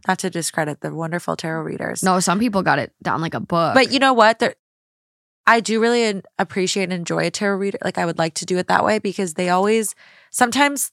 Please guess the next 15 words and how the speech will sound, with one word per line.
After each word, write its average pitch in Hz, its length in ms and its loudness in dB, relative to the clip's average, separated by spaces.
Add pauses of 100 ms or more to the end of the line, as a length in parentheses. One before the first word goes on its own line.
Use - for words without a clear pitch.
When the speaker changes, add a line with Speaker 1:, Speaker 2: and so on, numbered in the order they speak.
Speaker 1:
the 185 80 -2
card 196 300 4
doesn't 180 200 -4
make 180 180 -4
sense 175 360 0
and 180 100 -4
you're 175 100 0
trying 185 220 -2
to 196 60 -4
figure 196 220 0
out, 143 120 6
like, - 260 -4
this 208 140 0
doesn't 233 380 0
resonate. 165 520 -2